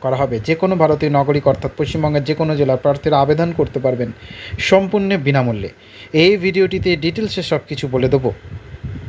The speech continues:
কোন পদে নিয়োগ করা হচ্ছে, যোগ্যতা কী লাগছে, বয়সসীমা কী চাওয়া হচ্ছে, কীভাবে আবেদন করতে হবে, আবেদনের লাস্ট ডেট কবে এবং স্যালারি কত টাকা থাকছে, এই ভিডিওটিতে বলে দেবো। কেউ কিন্তু স্কিপ করবেন না, চলুন ডিটেলসে দেখে নেওয়া যাক।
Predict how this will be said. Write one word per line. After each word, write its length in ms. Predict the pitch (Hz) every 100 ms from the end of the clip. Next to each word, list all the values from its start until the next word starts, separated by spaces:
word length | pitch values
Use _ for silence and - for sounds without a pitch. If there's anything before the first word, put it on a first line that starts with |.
| - - - -
কোন 180 | 160 170
পদে 180 | 170 160
নিয়োগ 180 | 151 143
করা 180 | 147 147
হচ্ছে, 260 | 143 -
যোগ্যতা 360 | 147 135 143 135
কী 80 | 139
লাগছে, 240 | 131 147
বয়সসীমা 400 | 127 123 - 135
কী 120 | 131
চাওয়া 180 | 127 135
হচ্ছে, 160 | 127 135
কীভাবে 360 | 135 127 127
আবেদন 300 | 127 131 131
করতে 260 | 131 127 135
হবে, 140 | 127
আবেদনের 500 | 127 123 117 123 123
লাস্ট 260 | 120 127 -
ডেট 100 | 143 -
কবে 240 | 139 143 - - - -
এবং 280 | 147 156 160
স্যালারি 400 | - 180 185 175
কত 160 | 135 127
টাকা 240 | 117 165
থাকছে, 440 | - 120 - 120 98 - - -
এই 140 | 147
ভিডিওটিতে 420 | 143 147 147 143 139
বলে 180 | 143
দেবো। 180 | 147 185
কেউ 180 | 233 196
কিন্তু 280 | 214 180 147
স্কিপ 240 | - 190 -
করবেন 260 | 131 113
না, 140 | 123 240
চলুন 260 | 214 175
ডিটেলসে 360 | 143 131 123 226
দেখে 240 | 196 123
নেওয়া 200 | 107 104
যাক। 140 | 95